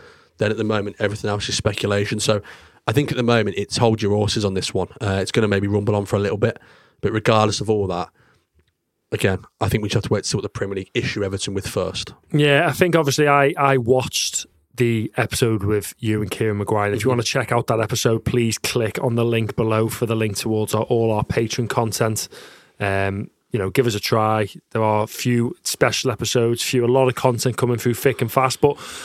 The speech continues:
Speaker 2: my thoughts on it is, obviously, you know, we have lost three hundred and seventy million over the course of three years. That is a fact.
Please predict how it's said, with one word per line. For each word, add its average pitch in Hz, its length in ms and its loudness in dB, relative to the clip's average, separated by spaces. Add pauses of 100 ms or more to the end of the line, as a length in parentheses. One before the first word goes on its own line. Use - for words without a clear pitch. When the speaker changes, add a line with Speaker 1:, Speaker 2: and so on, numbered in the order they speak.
(140)
Speaker 2:
my 180 160 6
thoughts 175 380 4
on 170 120 4
it 160 80 2
is, 175 500 2
obviously, 127 640 0 (440)
you 127 100 0
know, 113 100 2
we 113 80 2
have 127 180 4
lost 120 280 2
three 131 160 2
hundred 120 180 -2
and 117 100 0
seventy 113 320 -2
million 117 200 2
over 113 120 2
the 110 60 -2
course 113 320 0
of - 60 -8
three 113 240 0
years. 113 480 0 (460)
That 127 140 4
is 113 140 0
a 110 40 -4
fact. - 520 -2